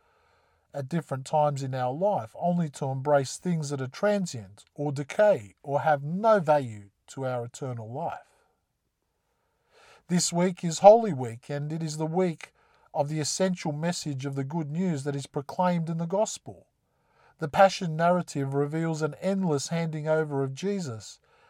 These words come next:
as a result of a disappointing set of decisions.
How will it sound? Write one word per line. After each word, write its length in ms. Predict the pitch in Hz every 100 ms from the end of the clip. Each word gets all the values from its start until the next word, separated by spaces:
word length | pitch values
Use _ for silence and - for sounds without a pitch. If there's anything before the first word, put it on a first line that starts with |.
| _ -
as 160 | 151
a 60 | 151
result 500 | 147 147 180 165 -
of 100 | 139
a 60 |
disappointing 720 | 139 165 - 139 156 147 139 131
set 300 | - 147 131
of 120 | 127
decisions. 840 | 131 - 190 180 127 87 92 -